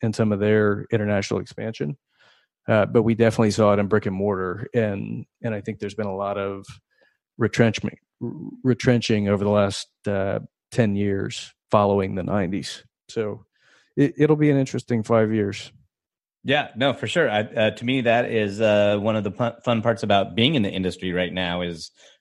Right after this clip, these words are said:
Speaker 2: uh, it does not feel like the playbook is, uh, uh, written or s-,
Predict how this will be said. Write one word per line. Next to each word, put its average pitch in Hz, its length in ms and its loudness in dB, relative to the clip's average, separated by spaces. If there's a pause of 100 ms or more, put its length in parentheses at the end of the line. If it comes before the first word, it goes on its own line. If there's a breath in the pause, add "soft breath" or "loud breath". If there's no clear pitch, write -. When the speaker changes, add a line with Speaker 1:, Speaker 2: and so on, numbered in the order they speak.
(120)
Speaker 2:
uh, 90 500 -2
it 95 100 -14
does 95 220 -4
not 113 240 -4
feel 127 100 0
like 113 160 2
the 104 80 -2
playbook 113 500 2
is, 101 240 0
uh, 101 340 4 (280)
uh, 101 160 2
written 120 340 2
or 113 60 2
s-, - 140 -4